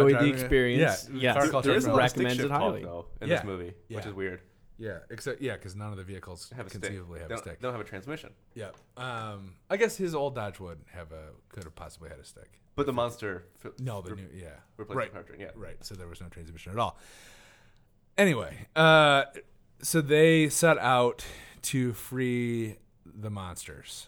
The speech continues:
Speaker 3: and prevent the poisoning, which I don't know how they found out about.
Speaker 2: So somehow, so that when the guys at the oil,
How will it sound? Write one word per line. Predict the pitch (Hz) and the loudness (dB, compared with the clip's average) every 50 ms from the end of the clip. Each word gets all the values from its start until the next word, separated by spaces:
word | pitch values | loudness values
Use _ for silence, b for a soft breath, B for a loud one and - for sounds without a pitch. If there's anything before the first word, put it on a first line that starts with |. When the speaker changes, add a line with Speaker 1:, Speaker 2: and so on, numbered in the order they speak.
| - - | -14 -12
Speaker 3:
and | - 113 113 107 - | -10 -10 -10 -10 -8
prevent | - 127 113 104 117 117 - - - | -6 -6 -4 -4 -4 -6 -6 -6 -10
the | 101 | -10
poisoning, | 95 - - - - 110 117 113 110 98 95 95 92 | -10 -12 -12 -8 -6 -6 -6 -6 -8 -10 -10 -10 -10
which | 95 95 - - - - | -10 -12 -14 -14 -12 -10
I | 104 101 | -8 -6
don't | 104 101 92 | -6 -8 -8
know | 98 | -10
how | 101 98 | -10 -10
they | 92 92 | -12 -12
found | - 98 95 95 | -10 -10 -8 -6
out | 95 92 92 | -6 -6 -8
about. | 85 - - | -10 -10 -6
Speaker 2:
So | - - 147 135 | -2 -2 0 0
somehow, | 127 - 170 156 151 147 147 143 139 135 - - | 0 0 0 0 2 2 2 2 0 0 -2 -2
so | - 151 143 | 0 2 2
that | 127 127 117 120 | 2 0 -4 -4
when | 131 135 127 | -4 -4 -4
the | 120 113 | -4 -6
guys | 104 - 139 143 147 147 156 156 143 139 | -6 -4 -2 0 2 2 2 2 0 -2
at | 139 127 | -4 -4
the | 113 - | -4 -2
oil, | 107 113 113 107 107 101 - | -2 -2 -2 -2 -2 -4 -8